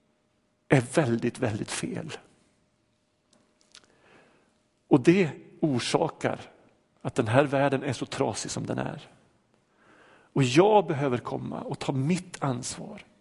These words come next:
När Mel Gibson gör filmen som de här bilderna är hämtade från, Passion of the Christ, så finns han själv inte med i filmen. Han är bara regissör. Han gjorde den här filmen därför att han hade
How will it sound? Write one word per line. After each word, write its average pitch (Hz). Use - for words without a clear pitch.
När 147
Mel 180
Gibson 202
gör 170
filmen 151
som 143
de 139
här 135
bilderna 147
är 135
hämtade 123
från, 120
Passion 131
of 117
the 120
Christ, -
så -
finns 147
han 143
själv 156
inte 135
med 135
i 139
filmen. 127
Han 117
är 127
bara 123
regissör. 135
Han 123
gjorde 143
den 135
här 127
filmen 135
därför 131
att -
han 123
hade 120